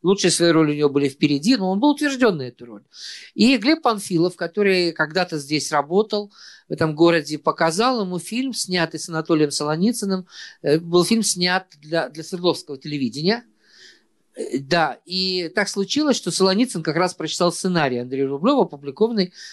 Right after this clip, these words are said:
в журнале «Искусство кино». И сказал: «Я поеду в Москву, я буду своего добиваться». Его утвердили на эту роль. При всём при том, что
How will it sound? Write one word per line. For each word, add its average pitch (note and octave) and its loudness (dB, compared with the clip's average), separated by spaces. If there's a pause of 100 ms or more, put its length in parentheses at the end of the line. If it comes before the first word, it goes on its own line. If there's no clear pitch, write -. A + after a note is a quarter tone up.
(120)
в - -20
журнале F3+ 2
«Искусство E3+ -10
кино». E3+ -4 (280)
И D#3+ -2
сказал: D3+ 2
«Я F3+ 2
поеду F#3 -2
в E3 -10
Москву, F3+ -8
я F3+ 2
буду F#3 -12
своего E3 -8
добиваться». D#3+ -2
Его C#3+ 2
утвердили A#3+ 2
на E3 4
эту A2+ -8
роль. G2+ -14 (440)
При E3 4
всём F#3+ 2
при F#3 -2
том, D4 -2
что E3 2